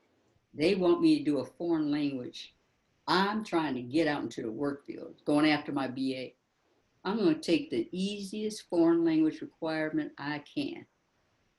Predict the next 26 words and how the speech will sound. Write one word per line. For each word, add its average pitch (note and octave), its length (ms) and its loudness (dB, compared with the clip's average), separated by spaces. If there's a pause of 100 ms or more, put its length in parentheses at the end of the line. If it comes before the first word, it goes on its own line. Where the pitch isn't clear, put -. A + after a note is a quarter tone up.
(100)
And D3 100 0
I E3 80 4
said, D3+ 560 -4
"Oh, A#3 420 -4 (580)
sign D#4+ 500 6
language." - 180 -2 (1500)
Uh, D3 320 4 (100)
no. C#3+ 280 2 (960)
<laughs> - 220 6 (880)
It's, - 280 2 (640)
it D#4 180 8
is F4+ 220 8
equivalent, C#4+ 880 4
they F#3+ 160 4
say, D#3 880 2
uh, D3 380 -2 (240)
to, - 140 -2
you E3 300 4
know, F3 80 2
they F#3 120 4
have G3+ 220 4
different G3+ 320 2
levels F3+ 360 2
of - 140 -8
foreign D3 260 -4
language. B2 460 -8